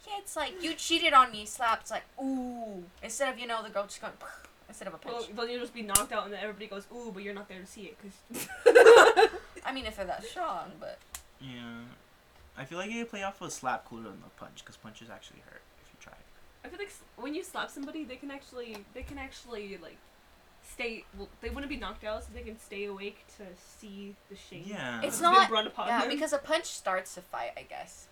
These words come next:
Speaker 4: Yeah.
Speaker 2: Yeah. And can also end it.
Speaker 4: No, a slap ends it.
Speaker 1: Well, a s-, a punch can start and end it at the same time.
Speaker 4: Yeah.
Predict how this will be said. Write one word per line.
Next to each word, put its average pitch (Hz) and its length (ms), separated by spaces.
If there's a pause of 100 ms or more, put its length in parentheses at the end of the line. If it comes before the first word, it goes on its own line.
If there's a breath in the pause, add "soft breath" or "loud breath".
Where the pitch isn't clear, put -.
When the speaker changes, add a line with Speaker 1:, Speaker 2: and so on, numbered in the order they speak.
Speaker 4:
Yeah. 120 140 (220)
Speaker 2:
Yeah. 349 80 (420)
And 294 100
can 349 100
also 370 160
end 214 160
it. - 120 (560)
Speaker 4:
No, 107 200
a 107 40
slap - 280
ends - 180
it. 62 100 (360)
Speaker 1:
Well, 220 260
a - 40
s-, - 180
a 185 60
punch 202 300
can 139 180
start 147 340
and 135 80
end 135 160
it 160 120
at - 120
the - 80
same - 160 (100)
time. 190 180 (360)
Speaker 4:
Yeah. 320 60